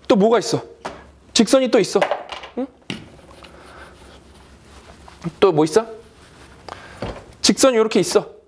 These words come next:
어? 요렇게 있어. 그 다음에 잘, 잘 갔어. 근데 알고 보니까 조금 차이로 했는데 근데 요만큼이 틀렸다고 여러분 맞은 건 아니에요. 어차피 여기에 도달했어야 되는데 못 갔어. 그러니까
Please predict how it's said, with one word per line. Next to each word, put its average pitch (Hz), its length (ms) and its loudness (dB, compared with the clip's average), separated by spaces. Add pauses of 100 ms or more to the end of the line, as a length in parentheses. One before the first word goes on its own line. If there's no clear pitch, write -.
(120)
어? 240 140 -4 (100)
요렇게 208 240 0
있어. 180 280 -2 (220)
그 - 380 -4
다음에 240 280 2 (220)
잘, - 320 0 (300)
잘 254 260 2
갔어. 214 420 -4 (320)
근데 247 120 2
알고 262 180 2
보니까 285 220 -2 (100)
조금 453 400 -2
차이로 311 640 -2 (160)
했는데 285 540 -2 (1200)
근데 254 140 4
요만큼이 311 520 0
틀렸다고 302 540 0
여러분 226 460 -2 (680)
맞은 208 340 2
건 320 140 0
아니에요. 165 480 -6 (380)
어차피 254 420 2
여기에 247 200 0
도달했어야 240 500 0
되는데 240 180 -4
못 175 140 -2
갔어. 214 380 -4 (420)
그러니까 - 240 -2